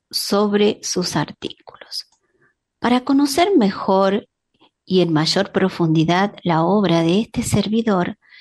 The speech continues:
traemos a colación distintos extractos de algunos de sus artículos más conocidos.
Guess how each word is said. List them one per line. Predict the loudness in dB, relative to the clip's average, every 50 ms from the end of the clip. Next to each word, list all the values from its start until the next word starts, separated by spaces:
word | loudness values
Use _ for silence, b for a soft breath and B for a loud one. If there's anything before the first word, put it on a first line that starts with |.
| B B B B _ _
traemos | -4 0 0 2 2 0 0 0 0
a | -2 -2 -2
colación | -2 -2 -2 -2 -2 -4 -6 -4 -2 0 2 2 2 2 0 -2 -4 -8
distintos | -12 -14 -4 0 2 2 4 2 0 -2 -4
extractos | -8 -16 -18 -10 -4 -2 -2 -2 -2 -4 -8 -4 -2 -2 -2 -2 -4 -8 B B B B B B B B B _ 2
de | 2
algunos | 2 4 6 6 6 6 6 4 2
de | 0 0
sus | 0 -2 -6 -6 -4 -4
artículos | -4 -4 -4 -2 -2 -2 -2 -2 -2 0 2 2 0 -2 -4 -10 _ _ _
más | 0 2 2 2 2 2 0 0 -2 -4 -10
conocidos. | -8 -4 -2 -2 -2 -2 -2 -2 -4 -4 -4 -6 -8 -8 -10 -14 -12 -10 -8 -8 -8 _